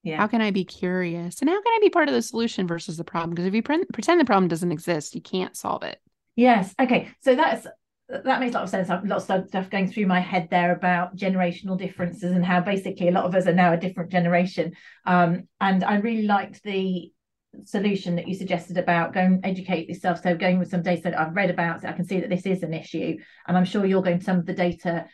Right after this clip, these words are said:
Speaker 1: um, you're going to po-, point us to your website, aren't you, at the end of the podcast? So I guess that might, might be a good place for people if they want to educate themselves to start, I'm guessing.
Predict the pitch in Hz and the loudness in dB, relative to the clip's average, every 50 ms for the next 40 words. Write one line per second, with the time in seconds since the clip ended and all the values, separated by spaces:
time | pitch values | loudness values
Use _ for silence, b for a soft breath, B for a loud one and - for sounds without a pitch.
0 | B B _ - 180 170 165 170 - 208 202 190 190 190 180 - 180 - - 196 | B B _ -2 0 0 0 0 -2 -2 -2 0 0 0 0 0 -2 -4 -2 -2
1 | 180 165 - - - 190 185 170 - - 175 165 - - 185 170 170 170 165 165 | -2 -2 -2 -4 -2 0 0 -2 -2 -6 -10 -10 -6 -4 -2 0 2 2 2 0
2 | 165 180 175 - - 160 156 151 - 180 165 160 - - - 156 156 151 - 165 | 0 -2 -4 -2 -4 -6 -6 -4 -2 -2 -2 -2 -4 -6 -6 -4 -4 -4 -2 -2
3 | 160 160 160 165 156 147 - 175 160 151 156 160 - - 175 - - - 151 127 | -2 -2 -2 -4 -6 -6 -4 -2 -2 -2 -2 -4 -6 -6 -6 -6 -6 -8 -8 -8
4 | - - - 151 151 156 165 156 - - - 165 - 175 180 170 - - - - | -8 -8 -6 -4 -4 -4 -4 -6 -6 -4 -4 -4 -2 0 -2 -2 -2 -4 -6 -2
5 | 185 185 180 - - 175 165 165 180 - - 175 151 - - - 170 151 - 165 | -2 -2 -2 -2 -2 -4 -2 -2 -4 -4 -4 -6 -6 -6 -6 -6 -6 -6 -4 -4
6 | 160 170 156 156 160 - - 170 151 - - - 143 - - - - - 135 127 | -4 -2 -2 -4 -6 -8 -8 -8 -8 -6 -8 -8 -8 -8 -8 -8 -6 -6 -6 -6
7 | 127 180 - - 156 139 131 - 127 - 127 123 b b b b _ - 127 123 | -6 -8 -6 -4 -4 -4 -4 -6 -8 -8 -10 -12 b b b b _ -12 -12 -10
8 | - 160 - - B | -8 -10 -10 -10 B